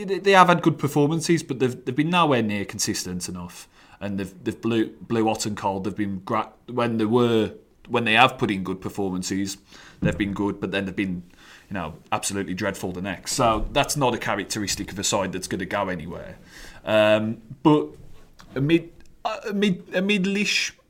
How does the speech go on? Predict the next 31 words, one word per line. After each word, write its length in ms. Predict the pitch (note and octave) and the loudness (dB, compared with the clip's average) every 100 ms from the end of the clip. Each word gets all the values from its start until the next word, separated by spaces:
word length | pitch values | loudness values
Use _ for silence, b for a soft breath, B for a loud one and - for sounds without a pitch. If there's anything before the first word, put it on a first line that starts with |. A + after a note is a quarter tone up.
| _ - | _ 0
you 100 | E3+ | 2
know, 220 | B2+ C3 | 2 2
kind 280 | D3+ C#3+ D3 | 4 4 4
of, 240 | C3+ C3 C#3 | -2 -6 -2
of 80 | |
the 100 | C3+ | 0
road 460 | C3+ C3 B2+ C3 A#2+ - - _ _ - | 4 4 6 4 0 -8 -20 _ _ -2
kind 240 | C#3 C3 | 2 2
of 60 | B2 | 2
team, 480 | - C3+ D#3 E3 D3+ | 2 2 2 -2 -2
you, 160 | C#3 | -2
you, 160 | - B2+ | 0 0
you 260 | B2 B2+ B2 | 0 0 0
would 140 | B2+ | 2
have 200 | A2+ G2+ - | 2 0 -4
said 320 | - - A#2 | -2 2 4
on, 300 | A2 G#2+ F#2+ F2+ _ - | 2 -2 -6 -10 _ -6
on, 200 | G#2+ G2 - _ - - - _ C3+ | -6 -6 -12 _ -16 -16 -16 _ -10
you'd 260 | B2 A#2+ - | -4 -4 0
at 160 | C3+ A2 | 0 4
least 320 | C3+ C3 - | 4 6 6
say 140 | A#2 | 4
on 160 | G#2 G2 | 4 2
paper, 380 | B2+ B2+ B2+ F#2+ | 6 6 4 0
but, 220 | A2 G#2+ B B B B B B B B B B | -2 -4 B B B B B B B B B B
you 100 | A#3+ | 4
know, 240 | F#3+ D3+ F3+ | 8 8 8
I 340 | F3+ F#3 F#3+ | 4 0 -2
mean, 460 | G#3+ A3 G3 D3 F3 _ _ _ _ _ _ _ - - - | -2 -2 -2 -8 -14 _ _ _ _ _ _ _ -20 -12 -2
I 100 | E3+ | 2
know 340 | D#3 C#3+ | 4 4